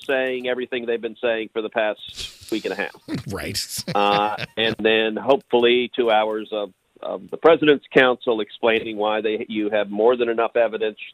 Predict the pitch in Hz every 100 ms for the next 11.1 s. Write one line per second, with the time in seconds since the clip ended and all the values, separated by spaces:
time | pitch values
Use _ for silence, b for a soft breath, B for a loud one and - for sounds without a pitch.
0 | _ 98 101 101 - 101 98 101 98 -
1 | 113 107 101 - b b b b b b
2 | _ - 147 147 143 147 135 143 - 135
3 | 143 135 113 120 127 123 - 127 120 123
4 | - 120 - 123 123 120 117 123 120 120
5 | 104 113 110 107 - 120 120 107 120 117
6 | 117 110 101 107 101 127 123 - - 120
7 | 113 107 110 107 110 101 117 - 98 101
8 | 113 - - 107 110 113 104 110 98 117
9 | 104 104 104 101 104 - _ _ _ _
10 | _ - 104 104 104 104 101 98 117 120
11 | 123